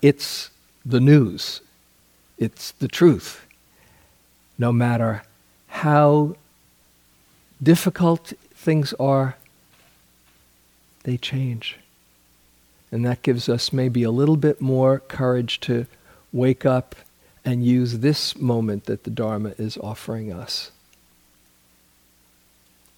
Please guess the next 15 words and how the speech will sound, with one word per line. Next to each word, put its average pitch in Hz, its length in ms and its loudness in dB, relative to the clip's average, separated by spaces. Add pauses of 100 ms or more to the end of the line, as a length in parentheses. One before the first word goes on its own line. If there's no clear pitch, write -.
(480)
And 127 440 2 (260)
no 117 220 -2
matter 113 380 -2
how 127 360 -6
good 127 300 -4
it 123 120 -4
is, 147 540 -2 (3500)
it's - 120 -20
gonna 127 220 -8
change. - 540 -10 (2000)
And 123 160 -2
that's - 400 -2 (680)
not 139 280 2
necessarily 123 840 -2
bad, 143 640 -4